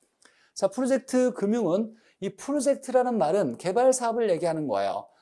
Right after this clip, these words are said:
개발 사업을 얘기하고, 개발 사업하기 위해서 건물 짓기 위해서 돈 빌리는 거죠. 그래서 개발 금융이자 돈을 빌렸으니까 부채 금융이다.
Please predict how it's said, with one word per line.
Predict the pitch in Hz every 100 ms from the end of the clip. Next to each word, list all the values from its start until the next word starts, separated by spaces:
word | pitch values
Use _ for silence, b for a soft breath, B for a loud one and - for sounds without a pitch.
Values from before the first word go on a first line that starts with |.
| b b
개발 | - 151 170 202 208 202
사업을 | 196 196 180 156 120 117 180 220 -
얘기하고, | 127 156 123 131 175 - B B B
개발 | 175 185 202
사업하기 | 196 190 185 180
위해서 | 175 165 165
건물 | - 147 180 202
짓기 | 180 175
위해서 | 165 156
돈 | 151 180
빌리는 | 202 208 202
거죠. | 196 185 139 202 240 -
그래서 | 139 156
개발 | 156 151 170 175
금융이자 | 165 160 165 143 117 156 220 220 b b b
돈을 | - 190 185
빌렸으니까 | 185 196 196 190 170 160 160
부채 | - 175 208
금융이다. | 185 165 135 131 151